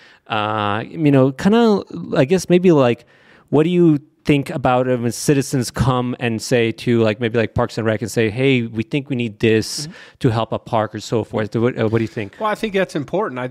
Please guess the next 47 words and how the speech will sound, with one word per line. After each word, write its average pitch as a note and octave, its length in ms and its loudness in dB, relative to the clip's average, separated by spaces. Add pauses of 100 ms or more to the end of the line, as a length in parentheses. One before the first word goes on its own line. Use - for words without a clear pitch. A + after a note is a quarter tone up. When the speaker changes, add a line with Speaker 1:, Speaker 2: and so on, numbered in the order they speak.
(100)
Speaker 2:
I D#3+ 40 -8
mean, E3+ 140 -4
that's E3+ 180 -4
part F#3 320 -8
of E3 60 -6
the D3+ 120 -8
process D#3 580 -8
that C#3+ 160 -6
we, B2+ 360 -6
that C3 200 -8
we're C3+ 260 -6
a A2+ 60 -6
part E3 280 -6
of, G#2 140 -8
right? G#2+ 240 -10
The, C3+ 80 -8
Speaker 1:
Mm-hmm. B2 300 -6
Speaker 2:
the B2+ 100 -12
Parks E3+ 380 -8
and C#3+ 120 -10
Rec D3 360 -12 (360)
have, C#3 380 -10
have C#3 220 -8
a C3 60 -8
board B2+ 380 -6
that C3+ 120 -8
oversees B2+ 500 -4
Speaker 1:
Yeah. C#3 80 -6
Speaker 2:
them, C#3 120 -8
that B2 240 -12
is A#2 200 -10
overseen B2 480 -12
by A#2 140 -8
the A2 80 -12
city A2+ 300 -12
council. A#2 440 -14
And G#2 80 -14
so C3 380 -6
Speaker 1:
Yeah. A2 140 0 (180)
Speaker 2:
it's G3 200 -4
important. F3+ 640 -6
That, F#3 300 -8
that E3 340 -10
input E3+ 480 -6
is B2+ 220 -10 (100)
absolutely E3 800 -8
important C3+ 640 -12